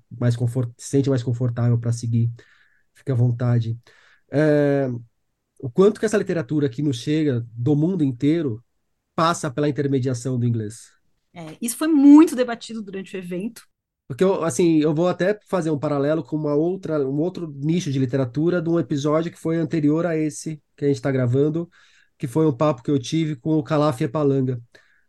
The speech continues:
Speaker 1: E em determinado momento a gente conversou sobre como a literatura de muitos países africanos, principalmente os países lusófonos da África,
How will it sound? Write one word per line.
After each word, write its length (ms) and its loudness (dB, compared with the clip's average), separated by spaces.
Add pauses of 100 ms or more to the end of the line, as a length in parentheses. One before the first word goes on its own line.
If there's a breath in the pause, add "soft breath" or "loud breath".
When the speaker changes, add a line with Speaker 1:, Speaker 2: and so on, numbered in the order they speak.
Speaker 1:
E 180 0
em 60 2
determinado 440 2
momento 420 2
a 40 -2
gente 120 -6
conversou 500 -4
sobre 360 -2
como 800 0
a 60 0
literatura 680 0
de 140 0
muitos 300 2
países 280 0
africanos, 680 -2
principalmente 500 -2
os 80 -14
países 340 -2
lusófonos 640 0
da 260 0
África, 380 -8